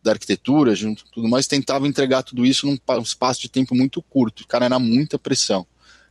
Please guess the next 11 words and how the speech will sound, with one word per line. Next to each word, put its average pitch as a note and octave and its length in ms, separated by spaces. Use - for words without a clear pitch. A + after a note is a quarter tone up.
era A#2 80
muita D3 260
pressão, B2+ 640
era A2+ 140
um A2+ 40
mundo A#2+ 260
até A2+ 180
de G#2+ 80
certa A2+ 240
forma A2+ 300
injusto, G#2 640